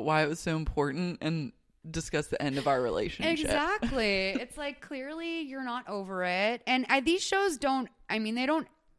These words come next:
Speaker 2: help someone getting over something.
Speaker 1: No, they're like, "Hey, oh, you guys broke up? That's amazing." 'Cause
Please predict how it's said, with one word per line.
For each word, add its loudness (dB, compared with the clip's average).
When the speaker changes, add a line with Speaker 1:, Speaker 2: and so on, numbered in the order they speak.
Speaker 2:
help 2
someone -6
getting -2
over -8
something. -10
Speaker 1:
No, 6
they're 10
like, 6
"Hey, 4
oh, 4
you 2
guys 4
broke 4
up? 2
That's -2
amazing." 2
'Cause -4